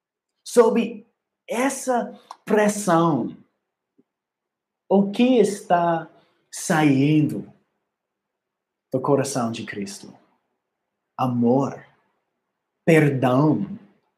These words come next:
por os inimigos deles, dele. E isso é incrível. E ele fala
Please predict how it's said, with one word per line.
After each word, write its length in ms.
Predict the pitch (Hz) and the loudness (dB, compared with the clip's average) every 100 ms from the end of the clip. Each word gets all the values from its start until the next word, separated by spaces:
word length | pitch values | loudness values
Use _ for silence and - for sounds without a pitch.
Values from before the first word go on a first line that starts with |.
| _ _ _ _ _ | _ _ _ _ _
por 480 | 156 143 156 160 156 | 6 8 8 6 4
os 180 | 156 151 | 2 0
inimigos 720 | 147 143 131 117 113 107 104 | 0 2 2 2 -2 -6 -12
deles, 600 | 101 98 92 92 - _ _ _ _ | -14 -14 -14 -20 -20 _ _ _ _
dele. 380 | 123 104 101 - _ - - | -2 0 -4 -10 _ -20 -16
E 460 | 104 - 139 120 135 | -14 2 4 6 4
isso 260 | 127 127 | 2 4
é 80 | 117 | 4
incrível. 500 | 113 113 110 101 98 117 | 2 -2 -2 -4 -2 6
E 160 | 135 | 8
ele 340 | 143 170 170 - | 10 10 8 6
fala 600 | 147 147 143 104 98 | 8 8 6 4 -2